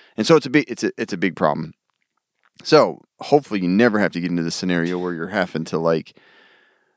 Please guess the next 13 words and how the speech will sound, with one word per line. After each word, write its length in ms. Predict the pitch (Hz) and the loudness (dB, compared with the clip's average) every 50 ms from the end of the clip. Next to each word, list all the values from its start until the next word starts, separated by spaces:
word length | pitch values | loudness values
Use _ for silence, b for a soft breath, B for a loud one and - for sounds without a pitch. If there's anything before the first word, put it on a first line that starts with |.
| b - | b -12
worry 380 | - 110 110 113 110 107 104 95 | -2 4 4 4 4 4 2 -2
about 400 | 87 82 92 90 85 71 55 52 | 0 0 2 2 2 0 -2 -2
what's 220 | 76 92 - - | -2 -2 -2 -2
called 400 | - - - 95 87 82 80 73 | -2 2 4 4 4 4 0 -2
refeeding 600 | 87 101 95 87 - - - 101 90 87 80 80 | -4 -4 -4 -4 -4 -4 -4 -2 -2 -2 -4 -6
syndrome. 640 | - - - 92 90 85 82 78 76 78 80 82 - _ _ _ _ _ - | -6 -6 -8 -6 -6 -6 -6 -6 -4 -4 -6 -6 -8 _ _ _ _ _ -8
So 240 | - - 104 87 82 | 0 0 0 0 0
basically, 720 | 76 78 117 117 113 - - 95 - 101 92 87 87 85 - _ _ _ _ - | -2 0 0 0 0 -2 -8 -10 -6 -2 -2 -2 -2 -4 -8 _ _ _ _ -8
that's 240 | - 90 - - - - | -8 -8 -8 -8 -14 -10
what 180 | - 98 101 | -2 0 2
I 60 | 95 90 | 2 2
was 160 | 87 85 87 | 0 -2 -6
explaining. 580 | - - - - 92 87 87 87 85 85 87 | -10 -10 -6 -4 -4 -4 -2 -4 -4 -6 -8